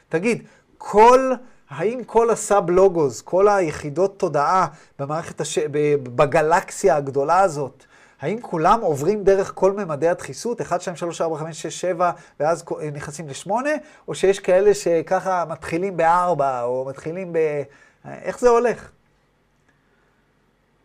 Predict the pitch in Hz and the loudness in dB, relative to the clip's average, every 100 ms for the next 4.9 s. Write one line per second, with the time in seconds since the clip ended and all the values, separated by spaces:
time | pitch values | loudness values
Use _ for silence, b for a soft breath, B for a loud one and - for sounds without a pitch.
0 | _ 139 139 143 143 143 135 _ _ _ | _ -6 0 4 4 0 -6 _ _ _
1 | _ _ _ _ _ _ _ _ _ _ | _ _ _ _ _ _ _ _ _ _
2 | _ _ _ _ _ _ _ _ _ _ | _ _ _ _ _ _ _ _ _ _
3 | _ _ _ _ _ _ _ _ _ _ | _ _ _ _ _ _ _ _ _ _
4 | _ 120 143 165 214 214 170 151 196 | _ -6 -6 -2 2 4 4 4 2